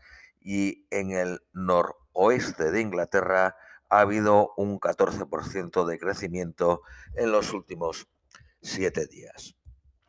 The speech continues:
Admisiones por covid disminuye en el sureste, suroeste, este, noreste, Yorkshire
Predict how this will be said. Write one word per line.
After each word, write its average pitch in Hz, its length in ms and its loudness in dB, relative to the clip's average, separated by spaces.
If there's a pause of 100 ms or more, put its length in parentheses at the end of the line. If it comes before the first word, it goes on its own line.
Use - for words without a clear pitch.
(1000)
Admisiones 101 800 0
por 92 240 -4
covid 110 420 2
disminuye 98 1040 -4
en 92 240 -6
el 80 180 -4
sureste, - 1300 -4 (300)
suroeste, 98 1200 -2 (340)
este, 113 720 -2 (380)
noreste, 98 1400 -2 (360)
Yorkshire 104 920 4